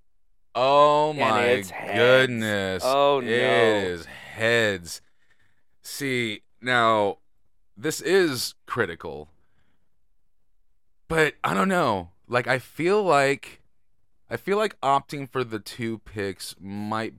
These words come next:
Speaker 1: be good here just because everybody is so worth it. Especially,
Speaker 2: Yes.
Speaker 1: you know, our, our first initial twenty,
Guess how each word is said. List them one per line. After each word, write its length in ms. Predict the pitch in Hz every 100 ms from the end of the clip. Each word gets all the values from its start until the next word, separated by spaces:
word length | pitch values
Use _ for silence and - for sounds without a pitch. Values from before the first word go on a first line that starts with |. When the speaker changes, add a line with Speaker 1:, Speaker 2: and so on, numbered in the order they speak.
| _
Speaker 1:
be 280 | 113 107 98 - - -
good 340 | 131 127 110
here 500 | - 95 87 82 90 -
just 480 | 131 147 165 -
because 760 | 139 117 - 135 107 90 92 - _ _ _ _ _ _ _
everybody 800 | 196 214 143 113 95 87 78 80
is 180 | 80 92
so 300 | - 139 135
worth 340 | 127 123 110 85
it. 240 | - - _ _ _ _ -
Especially, 480 | 127 - - - -
Speaker 2:
Yes. 80 | - _ -
Speaker 1:
you 60 | 160
know, 180 | 139 -
our, 140 | 147 147
our 140 | 147
first 300 | - 196 -
initial 400 | 151 143 - 120
twenty, 460 | - 110 92 82